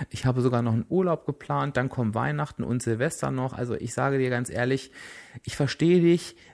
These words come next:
wenn du denkst, „Oh, diese Vorweihnachtszeit, diese Winterzeit, die ist echt hart, ähm, und es lohnt sich doch eigentlich gar nicht, dagegen anzukämpfen.“ Und an dem Punkt gibt's einen Stopp. An dem Punkt sagst du dir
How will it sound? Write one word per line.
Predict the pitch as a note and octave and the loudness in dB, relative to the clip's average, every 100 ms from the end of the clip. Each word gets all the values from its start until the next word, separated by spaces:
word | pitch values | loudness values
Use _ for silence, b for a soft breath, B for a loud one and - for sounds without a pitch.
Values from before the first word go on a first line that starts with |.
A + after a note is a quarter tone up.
| - | 2
wenn | B2+ | 4
du | C#3+ | 4
denkst, | C3 C3 C#3 - - | 4 4 4 0 0
„Oh, | B2 B2+ - - | 2 4 2 0
diese | C3+ B2+ F#2+ - - - _ _ - | 2 2 2 -4 -20 -20 _ _ -16
Vorweihnachtszeit, | - D3 D3 C#3 C#3 - - C3+ C#3 - | 2 4 6 4 2 0 -2 0 -2 -6
diese | - C3 B2+ | -4 2 4
Winterzeit, | C#3+ D#3+ D3 - C#3+ C3 C3+ | 2 2 -2 -2 -2 0 0
die | B2+ - | -2 -2
ist | F3+ - - | -4 -4 -2
echt | C3 - - | -2 -2 -4
hart, | A#2+ B2+ G#3 - - B B B B | -2 0 -2 -6 -18 B B B B
ähm, | - C3+ C3+ C#3+ C#3+ C#3+ _ _ - | 2 4 4 0 -2 -6 _ _ -2
und | C#3 | 0
es | C#3 | 2
lohnt | D3 D#3 | 4 2
sich | D3 | 2
doch | A2 | 4
eigentlich | E2+ G#2+ | 4 2
gar | - A2+ | 2 2
nicht, | A2 | 2
dagegen | A2 G#2+ G#2 | 2 2 0
anzukämpfen.“ | G2 - D#2+ - C#2 - - | -2 -2 -4 -6 -4 -6 -6
Und | - C3 | -2 0
an | C3+ C#3+ | 2 4
dem | E3 G3 | 6 6
Punkt | G3 E3 D#3+ D#3+ - - | 6 6 4 0 -6 -6
gibt's | B2 B2 - | -2 -2 -2
einen | A#2 | -4
Stopp. | - D#2+ - _ - B B B C#3+ | -2 -6 -6 _ -20 B B B -6
An | A#2 | -4
dem | A#2+ D#3+ F#3+ | 0 0 0
Punkt | F3 D#3+ | -2 0
sagst | C#3+ C#3 - | 0 -2 -4
du | |
dir | C3+ C3 C3 | -2 -2 -2